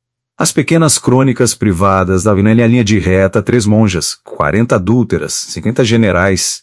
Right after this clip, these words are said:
cinco artistas, desde juristas, vários diplomatas.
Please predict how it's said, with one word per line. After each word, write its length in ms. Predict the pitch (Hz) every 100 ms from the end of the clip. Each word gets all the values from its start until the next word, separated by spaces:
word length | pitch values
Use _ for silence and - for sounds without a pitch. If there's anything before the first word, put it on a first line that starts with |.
| _
cinco 320 | - 156 156
artistas, 580 | 131 - 139 131 - 87
desde 260 | 120 104 104
juristas, 640 | 107 104 123 127 - 107
vários 460 | 92 113 151 147 104
diplomatas. 920 | 113 104 117 98 95 85 - - -